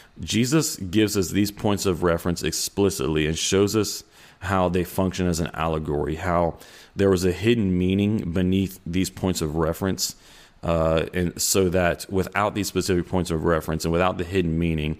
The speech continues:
you wouldn't really be able to understand the story. Now, it would be tempting to start going and,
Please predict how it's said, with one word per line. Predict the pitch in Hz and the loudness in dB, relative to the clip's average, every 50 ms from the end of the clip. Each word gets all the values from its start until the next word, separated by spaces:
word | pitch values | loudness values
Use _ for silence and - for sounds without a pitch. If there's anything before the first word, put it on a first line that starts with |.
| - - - - - _ | -10 -18 -20 -20 -16 _
you | - 85 87 92 | -2 0 2 4
wouldn't | 95 92 87 92 90 | 4 4 2 2 2
really | 90 87 87 85 82 | 2 2 2 2 2
be | 80 87 85 | 2 2 2
able | 82 80 80 | 2 0 -2
to | - - | -4 -4
understand | 62 71 78 76 - - - 82 78 76 71 | -4 -4 -2 -4 -4 -4 -2 -2 -2 -2 -4
the | 73 | -4
story. | - - - 80 78 71 - - - - - - - - - - - - - | -6 -4 -4 -2 -2 -2 -4 -6 -8 -10 -14 -20 -20 -20 -20 -20 -20 -12 -4
Now, | - 95 98 101 98 95 90 - - - - | -2 0 2 2 4 2 2 0 -2 -4 -2
it | 82 | 0
would | 98 101 101 95 | 2 2 2 2
be | 104 101 | 2 0
tempting | - - - 123 139 143 - 117 95 90 90 85 | -2 -2 -2 0 0 0 0 0 0 0 0 -2
to | - - | -4 -6
start | 90 - - - - 95 90 87 82 - - - - - - - - - _ - 85 | -6 -6 -4 0 2 2 4 2 2 -2 -6 -16 -20 -20 -20 -20 -20 -20 _ -8 -4
going | 85 95 95 95 95 95 92 92 90 - | 0 2 2 4 4 4 2 2 0 -2
and, | - 95 92 90 87 85 85 85 85 - | -2 -2 0 2 2 2 2 2 0 -2